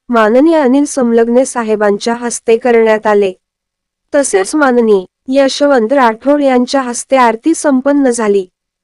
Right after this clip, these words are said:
त्यानंतर उपस्थित मान्यवरांचा मंडळाच्या पदाधिकाऱ्यांच्या हस्ते सत्कारांचा कार्यक्रम पार पडला. या मंडळाच्या माध्यमातून महिलांसाठी हळदी कुंकू कार्यक्रम तसेच महिलांचा सत्कार करण्यात आले.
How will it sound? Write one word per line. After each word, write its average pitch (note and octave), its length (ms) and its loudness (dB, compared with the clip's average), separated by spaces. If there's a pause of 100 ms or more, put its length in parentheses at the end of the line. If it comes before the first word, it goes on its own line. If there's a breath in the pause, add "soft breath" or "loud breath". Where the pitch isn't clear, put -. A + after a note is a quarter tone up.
त्यानंतर D4 540 2
उपस्थित C4 600 -2
मान्यवरांचा B3+ 800 0
मंडळाच्या A3+ 680 0
पदाधिकाऱ्यांच्या B3+ 1000 0
हस्ते B3+ 360 -6
सत्कारांचा C4 800 -4
कार्यक्रम C#4 600 0
पार A#3+ 220 0
पडला. G#3 380 -2 (480)
या C#4+ 160 2
मंडळाच्या D4 680 0
माध्यमातून B3+ 720 0
महिलांसाठी A3+ 920 0
हळदी A#3+ 320 0
कुंकू C#4 340 -2
कार्यक्रम B3 600 0
तसेच D4+ 320 -4
महिलांचा A#3 600 0
सत्कार C#4 500 -2
करण्यात A3+ 460 0
आले. G#3 240 0